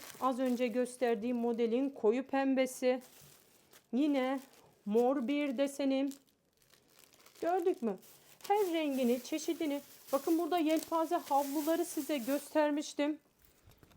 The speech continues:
Havluları nasıl yapıyorum? İşte bu yelpaze çiçeklerle. Seç, beğen, al. İstediğin çiçeği sana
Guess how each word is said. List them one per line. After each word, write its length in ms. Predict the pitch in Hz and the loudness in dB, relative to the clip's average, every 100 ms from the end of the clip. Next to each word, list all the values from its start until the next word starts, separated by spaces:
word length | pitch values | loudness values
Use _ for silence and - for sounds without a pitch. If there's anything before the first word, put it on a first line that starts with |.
| - | -4
Havluları 600 | 277 311 294 302 311 311 | -2 0 -2 -2 -2 -2
nasıl 320 | 349 339 294 | -4 -4 -2
yapıyorum? 420 | 254 247 269 311 339 | -2 -2 -4 -4 -6
İşte 320 | - - 277 | -8 -6 -4
bu 80 | 311 | 0
yelpaze 720 | 294 254 247 254 254 240 302 | 0 -2 -4 -4 -4 -4 -6
çiçeklerle. 800 | - - 262 247 247 220 202 269 - _ - - | -10 -6 -6 -2 -2 -2 -4 -6 -8 _ -20 -20
Seç, 500 | - 403 349 - - 330 | -2 2 2 -2 -2 4
beğen, 400 | 320 294 320 - | 4 4 0 2
al. 280 | 269 262 285 - | 4 6 4 0
İstediğin 640 | 427 359 - 294 262 247 233 | 0 0 0 0 2 0 2
çiçeği 680 | - 370 - 302 294 330 311 _ - - | 2 2 2 2 4 2 0 _ -4 2
sana 380 | 339 294 320 | 4 4 2